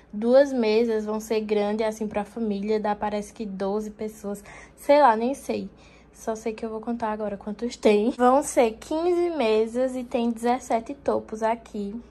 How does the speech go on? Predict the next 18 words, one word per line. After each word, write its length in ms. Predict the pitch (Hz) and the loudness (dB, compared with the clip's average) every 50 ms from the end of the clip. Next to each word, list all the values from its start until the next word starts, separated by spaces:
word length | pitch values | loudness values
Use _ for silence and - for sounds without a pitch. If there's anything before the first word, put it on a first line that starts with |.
| - - - | -20 -20 -20
Dezessete 680 | 226 208 208 214 220 220 226 214 220 - 240 233 220 233 | -14 -10 -8 -8 -8 -6 -8 -8 -8 -6 -6 -6 -6 -8
centros 480 | 226 - - 208 202 202 220 220 220 220 | -8 -6 -6 -6 -6 -6 -6 -6 -6 -4
de 80 | 226 | -4
mesa, 340 | 226 220 208 202 202 214 220 | -4 -4 -4 -6 -4 -4 -4
né? 180 | 220 214 208 208 | -4 -2 -2 -2
E 40 | |
eu 100 | 214 220 | -4 -4
vou 80 | 220 220 | -4 -4
escolher 460 | 226 233 - - - 277 285 294 285 | -6 -8 -6 -2 -2 0 2 2 0
um 100 | 277 262 | 0 -2
pra 180 | 254 - 247 247 | -4 -6 -8 -8
ficar, 280 | 247 - - 254 220 | -8 -10 -12 -12 -12
que 80 | 220 - | -12 -16
provavelmente 760 | - - 226 247 240 226 240 233 240 226 226 220 214 214 214 | -4 -2 -2 0 0 -2 -2 -2 -2 -4 -4 -4 -6 -8 -6
vai 180 | 208 208 208 208 | -4 -4 -4 -4
ser 100 | 220 220 | -6 -6
a 140 | 208 208 220 | -4 -2 -2
Alice. 320 | 240 240 233 220 214 - | -2 -2 -2 -4 -6 -12